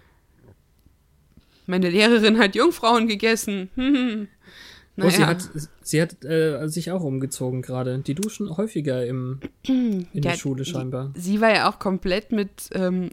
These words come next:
Speaker 1: Tintenblut eingesaut.
Speaker 2: Ja. <laughs>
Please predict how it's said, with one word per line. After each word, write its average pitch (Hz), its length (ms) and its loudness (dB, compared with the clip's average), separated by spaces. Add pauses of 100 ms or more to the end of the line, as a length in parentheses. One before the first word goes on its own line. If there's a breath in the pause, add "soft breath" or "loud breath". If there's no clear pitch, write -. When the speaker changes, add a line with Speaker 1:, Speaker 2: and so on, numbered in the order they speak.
(160)
Speaker 1:
Tintenblut 165 840 -2
eingesaut. 160 760 -2 (360)
Speaker 2:
Ja. 131 260 -6 (2750)
<laughs> 156 80 -2